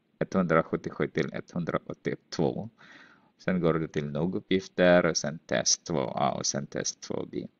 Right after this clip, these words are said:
Som sagt, test två är utan miniräknare, så försök att göra det utan miniräknare.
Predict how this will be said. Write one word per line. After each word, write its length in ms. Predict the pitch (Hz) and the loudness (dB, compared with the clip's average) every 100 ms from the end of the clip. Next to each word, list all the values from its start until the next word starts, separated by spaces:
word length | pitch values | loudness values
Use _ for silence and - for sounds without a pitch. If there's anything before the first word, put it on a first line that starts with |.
| _ _ _ | _ _ _
Som 220 | - 92 | -2 0
sagt, 320 | 92 87 - - | 2 2 2 0
test 280 | 80 - | -2 -2
två 220 | - 85 65 | 0 4 4
är 360 | 76 76 - | 4 0 -4
utan 260 | 87 82 78 | -2 -2 -2
miniräknare, 840 | 80 76 80 - 80 76 92 151 - - - - | -2 -2 -2 -2 -2 2 4 2 -4 -20 -20 -6
så 180 | - 131 | -4 0
försök 380 | 123 - 104 | 2 2 2
att 200 | 71 80 | 0 0
göra 280 | 87 82 78 | 2 4 2
det 100 | 73 | 0
utan 360 | - - - 71 | -4 -4 -8 -8
miniräknare. 880 | - - - 87 - 73 - 57 | -8 -6 -6 -10 -8 -6 -6 -8